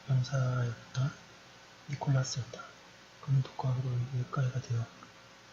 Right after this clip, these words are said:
천칠백사십구 년 루이 십오 세의 총리였던 pom파디르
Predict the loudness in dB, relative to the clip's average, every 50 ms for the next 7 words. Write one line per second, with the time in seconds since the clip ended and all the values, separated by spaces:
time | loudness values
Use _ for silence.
0 | -20 -20 -20 -20 -20 -20 -20 -20 -20 -20 -20 -20 -20 -20 -20 -20 -20 -8 -2 0
1 | 0 0 0 -2 -2 -2 -2 -2 -4 -4 0 0 2 2 2 0 0 0 0 0
2 | 0 0 -2 -4 -4 -2 -2 -2 -2 -2 -2 0 2 2 2 2 0 -2 -2 0
3 | 0 0 0 -2 -6 -20 -20 -20 -20 -20 -20 -20 -20 -20 -4 0 2 2 2 2
4 | 0 0 0 2 2 2 2